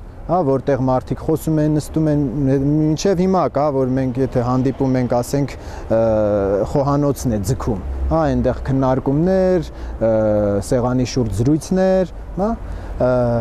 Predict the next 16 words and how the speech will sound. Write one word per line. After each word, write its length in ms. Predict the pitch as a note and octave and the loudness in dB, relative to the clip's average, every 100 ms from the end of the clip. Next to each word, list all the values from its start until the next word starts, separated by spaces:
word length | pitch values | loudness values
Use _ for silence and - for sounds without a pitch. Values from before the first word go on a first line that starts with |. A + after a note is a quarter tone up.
| A2 A2 | 0 0
ուրեմն 400 | E3 F#3 G3 G3 | 2 2 2 2
մի 100 | G#3+ | 2
կողմից 460 | G3+ G3 G3 F#3 F3 | 2 2 0 0 0
ունենք 260 | F3 D#3+ | 0 0
պաշտոնական 760 | D3 - - D3+ D3 D3+ G3+ F#3+ | 0 0 -2 0 0 0 0 2
հանրային 460 | F3+ F3 F3 F3 | 2 2 2 2
ոլորտ, 360 | E3 E3 E3+ - | 2 2 0 0
մյուս 200 | D#3+ D#3 | -2 0
կողմից 380 | D#3+ D3+ D#3 - | 0 0 -2 0
խոհանոցը։ 600 | C3 B2 B2 A2+ G2+ F2 | 0 0 0 0 -2 -8
Սա 300 | - F3 F#3+ F#3+ F3+ C#3 A#2+ | -2 0 2 2 2 2 0
ոնց 320 | C3+ C#3 - | 0 -2 0
որ 160 | D#3 B2+ | -2 0
Խորհրդային 500 | C#3 C3 C#3+ D3+ D3+ | -2 0 0 2 2
Միության 540 | C#3 C3 - D#3 D3+ - - | 2 0 0 0 0 -4 -4
այս 220 | A#2 | -4